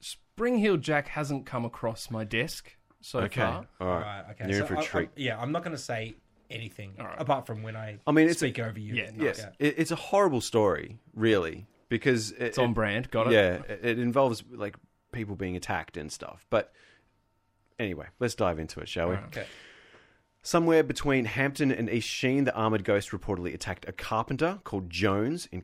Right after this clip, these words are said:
Speaker 2: Cutthroat Alley. Jones defended himself, fighting back, but two more ghosts suddenly appeared and Jones was badly beaten. In October eighteen thirty-seven, so this is a, a month has
Speaker 1: Mm-hmm.
Speaker 2: transpired from the first spin,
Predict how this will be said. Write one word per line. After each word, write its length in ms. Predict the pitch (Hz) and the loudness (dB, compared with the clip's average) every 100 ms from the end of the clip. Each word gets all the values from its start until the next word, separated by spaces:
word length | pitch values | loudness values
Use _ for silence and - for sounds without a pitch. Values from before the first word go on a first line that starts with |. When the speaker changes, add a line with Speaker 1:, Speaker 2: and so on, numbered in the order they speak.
| - | -8
Speaker 2:
Cutthroat 460 | - - - 101 | -8 -6 0 0
Alley. 340 | - 101 156 185 _ _ _ - | 2 2 0 -4 _ _ _ -6
Jones 240 | 95 92 | -4 -2
defended 380 | - - 110 104 | -4 -2 0 0
himself, 360 | 101 - 101 - | -2 0 -2 -2
fighting 420 | - 104 95 92 | -6 -2 -2 0
back, 320 | 95 95 - - - _ | 0 -2 -6 -20 -20 _
but 120 | - - | -14 -6
two 260 | - 147 | 2 4
more 260 | 151 135 139 | 6 4 4
ghosts 300 | 110 90 - | 2 0 0
suddenly 260 | 107 101 | 0 2
appeared 400 | 92 - 95 90 | 0 0 2 2
and 220 | 87 92 87 | 0 -4 -4
Jones 440 | 101 98 98 85 | -2 0 -2 -4
was 140 | 87 | -8
badly 360 | 80 85 85 87 | -6 -4 -4 -4
beaten. 420 | 80 85 76 67 - _ _ _ - - - - - _ _ - | -4 -4 -6 -16 -18 _ _ _ -20 -20 -20 -20 -20 _ _ 0
In 220 | 120 123 | 2 4
October 640 | 127 123 - 147 165 135 90 | 2 -2 2 6 8 6 6
eighteen 320 | 92 92 95 82 | 0 -4 -4 -4
thirty-seven, 560 | 92 82 - 85 120 | -4 -4 -4 -6 -6
so 120 | 151 | -6
this 140 | 85 82 | -6 -4
is 80 | 87 | -4
a, 100 | 90 | -6
a 80 | - | -4
month 360 | 92 90 101 - - - - | -2 -2 -2 -10 -20 -18 -8
has 140 | 98 | -6
Speaker 1:
Mm-hmm. 100 | 113 | -2
Speaker 2:
transpired 380 | 98 - 92 95 | -2 -2 -4 -2
from 120 | 107 | -6
the 60 | 98 | -4
first 180 | 95 | -4
spin, 200 | - 135 | -4 -8